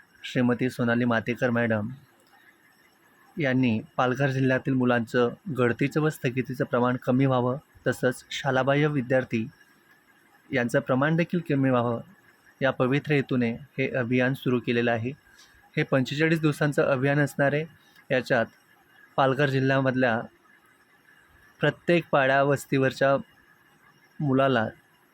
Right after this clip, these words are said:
वाचन, लेखन, गणन या मूलभूत क्षमतांमध्ये पारंगत करायचं आहे, शंभर टक्के विकसित करायचं आहे, की जेणेकरून या आदिवासी बांधवांची ही जी मागे पडलेली मुलं आहे,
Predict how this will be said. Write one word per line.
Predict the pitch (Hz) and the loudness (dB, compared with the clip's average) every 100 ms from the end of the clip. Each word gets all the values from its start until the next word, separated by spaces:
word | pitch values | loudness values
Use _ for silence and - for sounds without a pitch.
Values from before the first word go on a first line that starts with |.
| _ _ _ _ _ _ _ _ | _ _ _ _ _ _ _ _
वाचन, | 139 131 - 131 127 | -2 -2 0 0 2
लेखन, | 123 120 - 123 123 117 | 0 -2 -2 0 0 0
गणन | 117 117 110 117 - _ _ 131 | 0 2 -2 -8 -18 _ _ -2
या | 123 | 0
मूलभूत | 123 120 139 - | 0 0 -2 -4
क्षमतांमध्ये | - 127 131 127 123 113 110 - _ - | -4 0 0 0 0 -2 -6 -10 _ -2
पारंगत | 120 123 127 127 | 0 0 0 -2
करायचं | 131 127 113 113 | -2 -2 -2 -4
आहे, | 120 | -4
शंभर | - 123 123 | -4 0 0
टक्के | 127 127 131 | -2 -4 -6
विकसित | 117 - 131 147 - | -6 -6 -6 -6 -6
करायचं | 127 117 113 | -4 -4 -6
आहे, | 117 - - _ - - _ _ _ _ _ - | -10 -10 -20 _ -20 -20 _ _ _ _ _ -6
की | 131 | -2
जेणेकरून | 131 139 143 131 117 135 _ - - _ | 0 0 0 -2 -2 -8 _ -20 -20 _
या | 135 | 0
आदिवासी | 127 117 117 127 131 131 - | 0 0 0 0 0 0 -2
बांधवांची | 135 120 117 123 117 127 123 151 - _ _ _ | 0 0 0 -2 -2 -4 -4 -4 -14 _ _ _
ही | 131 | -2
जी | 123 127 | 0 2
मागे | 120 120 | 2 0
पडलेली | 139 147 131 131 | 0 -2 0 0
मुलं | 127 123 120 | 0 0 0
आहे, | 117 110 | 0 -2